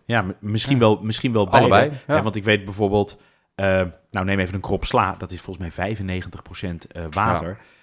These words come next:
Speaker 1: Dat
Speaker 2: Ja.
Speaker 1: is, hè, komkommer, idem. Is natuurlijk heel lastig om daar een mooie kleur op te krijgen. Terwijl, eh, bijvoorbeeld, hè, groene asperges of broccoli, die, die voelen natuurlijk ook al wat steviger aan.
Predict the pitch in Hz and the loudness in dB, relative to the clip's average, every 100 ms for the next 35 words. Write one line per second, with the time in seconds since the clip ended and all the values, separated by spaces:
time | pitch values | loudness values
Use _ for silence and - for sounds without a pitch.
0 | _ - 82 101 - 107 95 - - 101 | _ -10 -8 -8 -8 -6 -6 -6 -6 -2
1 | 117 110 101 - 110 98 98 101 113 - | 0 0 0 -4 -4 -2 -2 -2 -8 -10
2 | 101 - 98 95 110 117 107 110 - 101 | -12 -10 -6 2 4 6 6 4 2 -8
3 | 98 98 95 95 95 92 - 113 104 - | -2 0 2 2 -2 -2 -2 -2 0 -4
4 | 101 90 76 73 110 _ _ _ - 92 | -10 -8 -8 -10 -16 _ _ _ -8 0
5 | 92 90 90 82 98 90 92 101 _ - | 2 2 0 -4 -6 -4 -6 -10 _ -8
6 | - 110 101 95 - 113 98 95 98 92 | -2 0 0 -2 -4 0 0 -2 -8 -12
7 | - 101 87 87 113 113 95 92 - 104 | -8 -8 -6 -6 -4 -4 -4 -4 -8 -10
8 | 98 87 95 82 78 113 147 107 101 113 | -10 -12 -16 -16 -8 -4 0 -2 -2 -6
9 | 101 101 101 95 - - 107 107 - 101 | -4 -4 -4 -6 -6 -2 -2 -2 -6 -10
10 | - 117 98 | -4 -2 -2